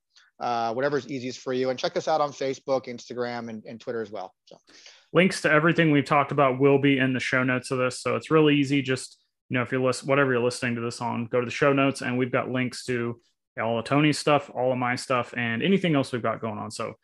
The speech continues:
Speaker 1: It's just
Speaker 2: uh,
Speaker 1: like, subscribe,
Speaker 2: yeah.
Speaker 1: review, leave a review. It, it's all important to us, man. It really is important to us. Lets us know that, one, you care about the stuff we're putting out. Two, uh, you know, you're,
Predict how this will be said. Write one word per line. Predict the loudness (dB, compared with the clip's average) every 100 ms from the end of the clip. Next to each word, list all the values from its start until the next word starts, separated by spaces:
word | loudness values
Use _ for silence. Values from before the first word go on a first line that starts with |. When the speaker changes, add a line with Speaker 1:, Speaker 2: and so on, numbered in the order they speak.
| -18
Speaker 1:
It's | -18 -6
just | -2 2
Speaker 2:
uh, |
Speaker 1:
like, | 4 4 2
subscribe, | -2 -4 0 4 4 4
Speaker 2:
yeah. | 4 2
Speaker 1:
review, | 0 -4 -4 0 0
leave | 0
a | -2 2
review. | 2 2 -2 -2 -2 -4
It, | -6 -8 -10
it's | -6 0
all | 0
important | 0 0 -2 -2
to | -4
us, | -4 -4 -8
man. | -8
It | -4
really | 0 0 0
is | 0 -2
important | -4 -2 -2 -2
to | -4
us. | -6 _ -12 -2
Lets | -2
us | 0 -2
know | 2 4
that, | 4 0
one, | 0 0 0 -4 _ -14
you |
care | -4 2 2
about | 2
the | 0
stuff | -4 -4 -4
we're |
putting | -4 -4 -4 -4
out. | -4 -4 -6 _ _ -4
Two, | 0 2 0 -4 _ -2
uh, | 2 4 4 4 2
you | 0
know, | -4
you're, | -2